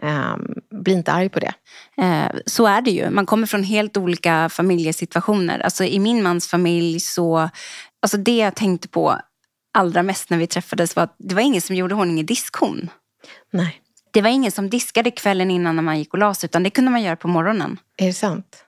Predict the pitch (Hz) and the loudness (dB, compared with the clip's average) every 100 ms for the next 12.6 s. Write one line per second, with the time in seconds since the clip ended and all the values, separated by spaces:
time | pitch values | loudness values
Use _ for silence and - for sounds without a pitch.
0 | - _ _ - 220 208 202 208 202 196 | -20 _ _ 0 2 2 2 0 0 2
1 | 190 190 190 180 - - 196 180 175 180 | 2 0 0 -4 -8 -2 2 2 0 -2
2 | - 214 196 196 - 254 240 - - 220 | -2 0 2 0 0 0 0 -6 -6 0
3 | 208 190 - 190 180 - 180 165 - 254 | 2 0 2 2 2 0 -2 -2 0 2
4 | 175 170 - 294 185 151 160 - 190 175 | 2 0 -2 0 2 0 -2 -2 -2 -2
5 | _ - - _ - 185 190 180 180 - | _ -14 -14 _ -4 -2 0 0 0 -2
6 | 170 165 165 220 269 160 - 185 240 214 | -2 0 0 2 2 0 -2 -2 0 0
7 | - 160 156 156 160 160 202 233 190 - | -2 -4 -2 0 -2 0 0 0 -2 -8
8 | 185 - - - _ _ - 254 247 226 | -10 -6 -8 -8 _ _ -4 0 2 2
9 | 190 208 - - 214 220 254 233 226 190 | 0 -2 -4 -4 -2 -2 0 2 2 0
10 | 185 185 180 175 165 165 175 190 - 196 | -2 -2 0 0 0 -2 -2 -2 0 -2
11 | 196 - - - 180 175 170 160 - 160 | -2 -2 -6 0 0 0 -2 -4 -4 -8
12 | - 160 - - - | -4 -4 -4 -4 -4